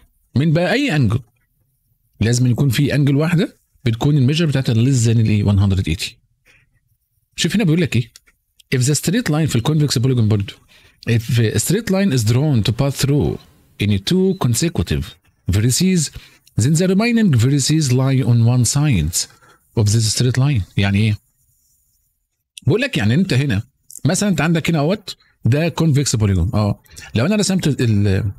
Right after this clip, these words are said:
مثلًا ستريت لاين كده او لاين، اي لاين سيجمنت، هتيجي تبص هتلاقي فيه عم-، عمل لك هنا تو سايدز. السايد ده مفيش فيه اي حاجه خالص، والسايد التاني هو اللي فيه الشكل كله، فيه باقي الفيريسيز.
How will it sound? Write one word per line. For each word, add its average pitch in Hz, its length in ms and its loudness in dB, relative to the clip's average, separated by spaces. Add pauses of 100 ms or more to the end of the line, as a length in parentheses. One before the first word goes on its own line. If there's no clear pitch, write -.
(280)
مثلًا - 300 0
ستريت 156 340 -2
لاين 135 160 0
كده 110 200 0
او 127 160 2
لاين، 139 260 -2 (1040)
اي 208 160 0
لاين 165 200 0
سيجمنت، 113 340 0 (400)
هتيجي 220 220 0
تبص 208 260 0
هتلاقي 160 220 -2
فيه 208 320 -2
عم-، 117 220 0
عمل 135 220 0
لك 175 160 -2
هنا 185 180 0 (440)
تو 180 120 -2
سايدز. - 460 -4 (380)
السايد 208 560 0
ده 139 220 0 (100)
مفيش 120 240 0
فيه 214 160 -4
اي 196 140 0
حاجه 175 140 -2
خالص، 156 480 -4 (500)
والسايد 226 320 0
التاني 202 440 0
هو 165 160 2
اللي 185 140 2
فيه 190 160 -2
الشكل 170 360 -2
كله، 113 320 0 (440)
فيه 180 260 0
باقي 180 260 0
الفيريسيز. 113 640 0